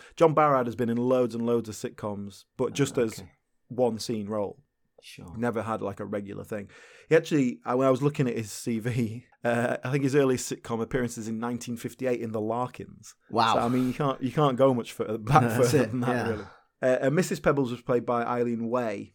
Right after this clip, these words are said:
Speaker 1: and, uh, I mean, she was sort of in her eighties at this point. She died actually about six months after the second series went out.
Speaker 2: Okay.
Speaker 1: And, uh, like, I think the, the first comedy thing on her, uh, resume is, uh, an episode of Hancock's Half Hour back in
Speaker 2: Right.
Speaker 1: nineteen sixty. And again, just, you know, done a lot of,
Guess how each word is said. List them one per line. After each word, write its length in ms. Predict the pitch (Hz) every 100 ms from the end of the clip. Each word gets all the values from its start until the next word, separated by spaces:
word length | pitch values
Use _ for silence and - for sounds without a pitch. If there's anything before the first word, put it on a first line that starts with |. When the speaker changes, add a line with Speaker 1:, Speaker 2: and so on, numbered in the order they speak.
| -
Speaker 1:
and, 320 | 123 120 120
uh, 240 | 113 113 110
I 60 |
mean, 160 | 131 156
she 160 | 151 147
was 540 | 156 196 - - -
sort 160 | - 117
of 60 | 110
in 80 | 117
her 100 | 113
eighties 420 | 135 - 113 95
at 100 | 170
this 140 | 113
point. 260 | - 107 98
She 140 | -
died 340 | 113 127 135 117
actually 200 | 110 117
about 180 | 104 -
six 240 | 120 -
months 240 | 113 101
after 200 | 107 -
the 80 | 104
second 340 | - 107 104 95
series 360 | 113 117 101
went 200 | 104 -
out. 240 | 80 87 -
Speaker 2:
Okay. 60 | 107 - -
Speaker 1:
And, 200 | 123 127
uh, 200 | 127 123
like, 160 | 135 135
I 60 |
think 180 | 156 151
the, 240 | 139 127 -
the 140 | 120
first 320 | - 143 131
comedy 240 | 135 127 120
thing 220 | 127 117
on 100 | 113
her, 440 | 123 151 127 113 - 117
uh, 160 | 113
resume 460 | 113 113 113 110 107
is, 440 | 107 101 - - -
uh, 40 | 107 110 110
an 140 | 110
episode 320 | 117 - 113
of 80 | 113
Hancock's 340 | 120 117 120 -
Half 220 | 104 -
Hour 340 | 131 117 - -
back 180 | 107 -
in 80 | 101
Speaker 2:
Right. 140 | 107
Speaker 1:
nineteen 220 | 113 113
sixty. 500 | 101 - - - - - - - - -
And 100 | 127
again, 300 | 135 175 123
just, 280 | 127 - 175
you 60 |
know, 160 | 139 104
done 220 | 107 127
a 60 | 117
lot 180 | 131 123
of, 220 | 110